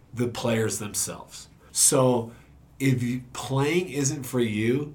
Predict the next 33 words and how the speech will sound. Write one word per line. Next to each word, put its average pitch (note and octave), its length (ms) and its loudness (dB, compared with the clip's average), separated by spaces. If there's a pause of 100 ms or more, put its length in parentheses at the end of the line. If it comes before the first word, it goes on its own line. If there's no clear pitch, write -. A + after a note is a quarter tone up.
there's C3 220 2
so E3 480 2
many E3 240 -4
things C3+ 420 -2
you B2 80 2
can A#2+ 200 -4
do A#2+ 180 4
to G2 100 -6
stay A2 320 -2
involved. G#2 600 -4
And G#2+ 180 -8
one B2+ 220 -2
thing C#3+ 180 -2
that A#2+ 140 -4
comes B2 240 -2
to A#2 60 -4
mind, G#2 440 -4 (100)
slot C#3+ 540 2
in D3 160 0
as C3 180 0
a G#2+ 80 -8
team A2 340 -4
manager. F2+ 560 -12 (140)
This C#3+ 240 2
involves B2+ 640 6
submitting A#2 600 0
game A2+ 260 -2
day A#2+ 160 2
rosters, G#2 640 -2
capturing B2 640 -2
match A2+ 320 -2
day A2+ 120 -2
reports, G2+ 600 -4